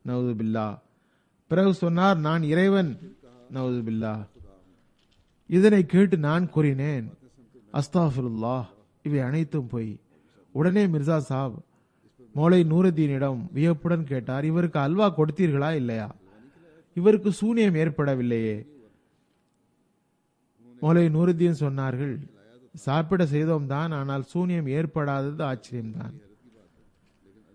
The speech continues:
அல்லாஹ் தஆலாவும் சரியான நேரத்தில் இவர்களின் பொய்யை வெளிப்படுத்தி விடுகிறான். இங்கும் அதுதான் நடந்தது.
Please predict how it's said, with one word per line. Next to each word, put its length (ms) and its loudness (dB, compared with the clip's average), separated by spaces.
அல்லாஹ் 340 2
தஆலாவும் 640 0
சரியான 580 2
நேரத்தில் 500 0
இவர்களின் 520 -2
பொய்யை 540 -4
வெளிப்படுத்தி 500 0
விடுகிறான். 500 -6
இங்கும் 340 2
அதுதான் 380 2
நடந்தது. 600 -6